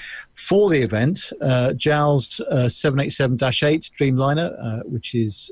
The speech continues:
uh, Juliet Alpha eight three seven Juliet, has been given a special, uh, livery to celebrate the event. The livery features a mix of gold and red trim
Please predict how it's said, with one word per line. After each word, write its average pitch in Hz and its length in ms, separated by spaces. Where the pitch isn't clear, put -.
uh, 117 360
Juliet 123 640
Alpha 123 500
eight 123 240
three 117 440
seven 113 420
Juliet, 135 480
has - 140
been 117 180
given 120 300
a 123 140
special, 135 680
uh, 117 180
livery 147 460
to 139 100
celebrate 131 520
the 123 80
event. 104 420
The 123 80
livery 139 380
features 135 400
a 127 80
mix - 320
of 110 160
gold 156 340
and 120 180
red 151 180
trim 139 500